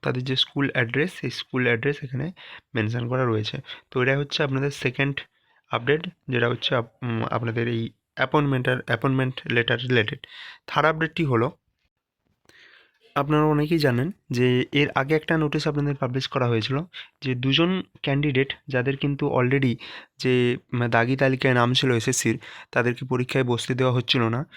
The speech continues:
তো সেই সমস্ত পরীক্ষার্থী বিভিন্ন যে স্টেপগুলো রয়েছে সেগুলো পেরিয়ে চোখের আড়ালে গিয়ে কিন্তু তারা নতুন যে প্যানেল লিস্ট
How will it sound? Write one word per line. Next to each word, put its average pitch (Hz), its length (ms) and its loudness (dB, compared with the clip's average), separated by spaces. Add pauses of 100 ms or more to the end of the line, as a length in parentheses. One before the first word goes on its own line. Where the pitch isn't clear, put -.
(200)
তো 131 100 -4
সেই 147 220 0
সমস্ত 170 340 -2
পরীক্ষার্থী 147 600 0 (420)
বিভিন্ন 135 520 -2
যে 180 120 -2
স্টেপগুলো 147 460 0
রয়েছে 139 280 2
সেগুলো 139 320 0 (180)
পেরিয়ে 147 400 0 (300)
চোখের 147 300 -2
আড়ালে 135 380 2
গিয়ে 139 200 -2
কিন্তু 139 240 -2
তারা 131 240 0
নতুন 131 400 -2
যে 165 100 -4
প্যানেল 135 280 -2
লিস্ট 135 220 -2